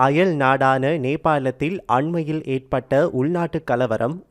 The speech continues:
நாட்டின் சட்டம் மற்றும் ஒழுங்கை சீர்குலைத்துள்ளது. பொது மற்றும் தனியார் சொத்துக்கள்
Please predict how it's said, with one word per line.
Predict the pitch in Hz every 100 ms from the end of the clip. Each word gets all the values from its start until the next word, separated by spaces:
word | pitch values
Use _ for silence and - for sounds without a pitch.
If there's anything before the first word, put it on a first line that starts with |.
| 123
நாட்டின் | 123 131 156 170 160
சட்டம் | - 151 - 196 240
மற்றும் | 156 - 156 135
ஒழுங்கை | 135 165 139 139 135
சீர்குலைத்துள்ளது. | 180 190 - 113 113 117 107 131 113 - _ _ - _ _ -
பொது | 175 170 185 233
மற்றும் | 135 131 147 135
தனியார் | 139 147 175 160 151
சொத்துக்கள் | 143 - 139 135 160